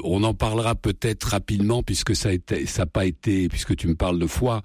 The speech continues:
de voir ce qui se passe en Centrafrique, euh, aujourd'hui, hier, enfin ça va durer, vous savez, la gendarmerie, euh, française, hein, franco-française, allait faire la gend-, le gendarme, euh, en Afrique, hein, bon, euh, l'onu, euh, évidemment, et les, et l'Europe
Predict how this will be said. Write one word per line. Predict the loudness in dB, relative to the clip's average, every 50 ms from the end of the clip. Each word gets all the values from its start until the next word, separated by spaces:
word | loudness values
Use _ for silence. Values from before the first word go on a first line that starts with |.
| -8 -18 -20 -20 -20 -20 -20 -20 -12 -4
de | -2 0
voir | 2 2 0 0 0
ce | 0
qui | 0 0 0
se | 2
passe | 2 2 0 0
en | -2 -2
Centrafrique, | -2 0 -2 -2 0 0 -2 -2 0 2 2 0 2 0 0
euh, | 2 2 2 2 0 0 0 0 0 2
aujourd'hui, | 2 2 2 2 0 0 2 2 2 2 2 2 0 -4 -8 -12 -18 -20 _ -8
hier, | -4 0 2 2 4 2 2 0
enfin | 0 0 0 0
ça | 0 0 0
va | 2 2
durer, | 2 2 2 2 2 2
vous | 0 0
savez, | -2 0 0 0 2
la | 2 0 0
gendarmerie, | 0 0 0 0 0 0 0 2 2 2 2 2 2 2 0 0 -2 -6 -16 -20 -20 -20 -20 -20 -14 -8
euh, | -4 -2 0 0 2 2 0 2
française, | 2 2 2 2 0 0 0 0 2 2 0 -2 -2 -4 -6 -6 -10 -12 -18 -20 -20 _ -10
hein, | -4 -2 0 0 0
franco-française, | -2 0 0 0 0 2 0 -2 -2 -2 -2 -2 -2 0 0 0 0 2 2 2 0 0 -2 -2 -2 -2
allait | -2 0 2 2 0
faire | 0 0 0 0 2 2 2
la | 0 0 0 0 0
gend-, | 2 2 0 0 0
le | 0 0 2 2 2 2
gendarme, | 2 2 0 2 0 0 0 2 0 0 0 -2 -6 -10 -20 -20 -20 -20 -20 -10 -4
euh, | -2 0 2 2 2 2 2 2 2 0 0 0 0
en | 2 2 2
Afrique, | 2 2 0 0 0 0 0 -2 -4 -4 -4
hein, | -2 0 0 0 0 0 0 0 -2 -2 -4
bon, | -2 -2 0 0 0 0 0
euh, | 0 0 0
l'onu, | 2 2 2 2 2 2 2 2 2 2 2
euh, | 2 0 0 -2 -4
évidemment, | -4 -4 -4 -4 -4 -2 0 0 2 2 2 2 2 2
et | 0 0 0
les, | 0 -2 -2 -2 0
et | 0 0
l'Europe | 2 0 0 0 0 -2 -2 -6 -12